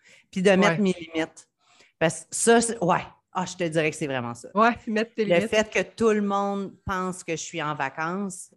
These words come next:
Speaker 1: et veulent tous venir s'installer chez moi ou me prendre mon temps en semaine. « Hey, écoute, je suis en vacances à telle place, on vient-tu se rejoindre, tu viens-tu me trouver,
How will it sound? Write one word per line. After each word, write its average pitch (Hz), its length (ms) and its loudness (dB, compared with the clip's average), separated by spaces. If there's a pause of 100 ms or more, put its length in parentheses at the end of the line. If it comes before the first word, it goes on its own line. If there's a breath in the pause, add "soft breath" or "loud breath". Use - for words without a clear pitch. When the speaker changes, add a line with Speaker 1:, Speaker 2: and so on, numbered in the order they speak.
Speaker 1:
et 165 100 -4
veulent 156 320 0
tous 196 160 -4 (140)
venir 165 340 -2
s'installer 156 500 -4
chez 151 240 -6
moi 160 360 -2 (220)
ou 160 180 -4
me 151 200 0
prendre 180 340 -2
mon 160 200 -2
temps 170 280 -2
en 156 40 -2
semaine. « 180 340 -6
Hey, 190 120 -2
écoute, 185 260 -8
je - 60 -18
suis 180 100 -6
en 170 80 0
vacances 170 380 -2
à 175 80 -2
telle 156 180 -4
place, 180 260 -4
on 165 100 -6
vient-tu 151 260 -6
se 175 80 -4
rejoindre, 170 340 -4
tu - 140 -18
viens-tu 156 320 -4
me 175 60 -2
trouver, 180 600 -2